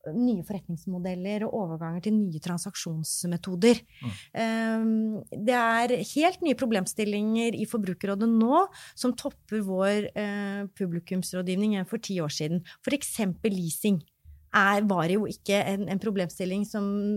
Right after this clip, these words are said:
Speaker 1: var interessant for oss å besvare for noen få år siden. Nå er det veldig, veldig aktuelt, eh, og forbrukerne har dårlige rettigheter.
Speaker 2: Mm.
Speaker 1: Så, ehm, vi, det er jo en, eh, og, og når, hvis forbrukeren får nok dårlige erfaringer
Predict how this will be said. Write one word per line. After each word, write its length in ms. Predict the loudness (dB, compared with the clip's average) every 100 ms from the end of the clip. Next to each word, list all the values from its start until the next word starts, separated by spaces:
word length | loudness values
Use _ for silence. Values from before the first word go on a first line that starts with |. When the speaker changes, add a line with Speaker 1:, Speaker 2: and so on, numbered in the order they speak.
| 2 0 -2 -4
Speaker 1:
var 260 | -4 -2 -4
interessant 580 | -2 -2 -2 -2 -2 -4
for 180 | -4 -6
oss 160 | -6
å 60 | -8
besvare 500 | -8 -8 -6 -6 -8
for 100 | -6
noen 140 | -6 -4
få 140 | -4
år 80 | -4
siden. 240 | -4 0 2
Nå 120 | 2
er 60 | 2
det 160 | 2 2 0 -14 _
veldig, 500 | -4 2 4 4 0
veldig 240 | -2 -2 -4
aktuelt, 540 | -4 4 4 4 -6 -20 -20 -6
eh, 160 | -2 -2
og 360 | 0 2 0 -2 _ -6
forbrukerne 540 | -2 -2 0 -2 -2
har 220 | -2 -4 2
dårlige 420 | 2 2 -2 -2 -2
rettigheter. 520 | -4 -8 -14 -10 -10 _ _ _ -10
Speaker 2:
Mm. 100 | -10 -10 -20 -20 0
Speaker 1:
Så, 140 | 6 8 8 6
ehm, 580 | 6 6 4 2 0 -2 0
vi, 140 | 2 4 4 2 -4
det 160 | 2 6
er 160 | 8 8
jo 80 | 6
en, 140 | 4 2
eh, 200 | 0 -2 0
og, 160 | -4 -4 -10 -14 -18 0
og 80 | 6
når, 160 | 6 6
hvis 180 | 4 4
forbrukeren 480 | 4 4 2 0
får 320 | 0 6 8 8
nok 320 | 6 4 0
dårlige 540 | 4 6 6 6 4
erfaringer 480 | 4 6 6 6 4